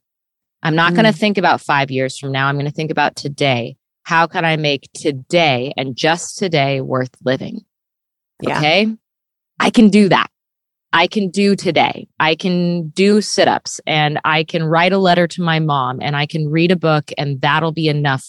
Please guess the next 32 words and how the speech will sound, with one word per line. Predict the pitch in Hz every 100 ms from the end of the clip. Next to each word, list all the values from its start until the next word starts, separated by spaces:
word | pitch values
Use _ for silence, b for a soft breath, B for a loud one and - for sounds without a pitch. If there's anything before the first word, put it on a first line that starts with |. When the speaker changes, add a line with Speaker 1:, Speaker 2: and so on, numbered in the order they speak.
| _
Speaker 1:
for | 156 135
today. | - 127 139 - - - _
Speaker 2:
Mm. | 175 175 165 156
Speaker 1:
We'll | 165 151
rethink | 151 214 247 - 220 208
this | 202 185
through | - 185 175
tomorrow, | 175 147 - - 90 - _ _ _ _
but | 147
today | - 160 151 165 175
I | 170
got | 147 127 -
this. | - - - - - _ _ _
And | 151 151
I | 147
just | 147 -
kept | - 156 -
doing | 180 180 208 151
that | 127 120 - _ _ _ _ -
every | 127 127 135 139 127 127 - _ _ _
day. | - - - - _ _ _ _ _ _ 160
Speaker 2:
Yeah. | 156 151 139 - _
I | 170
think | 175 175 165
that's | 170 165 - - -
actually | 160 - 160 156
wildly | 143 147 143 143 147 147
inspirational, | 135 135 - 139 127 127 147 143 156 165 202
um, | 143 180 185
for | 165 -
Speaker 1:
<laughs> |
Speaker 2:
anyone | 156 156 151 151 143 147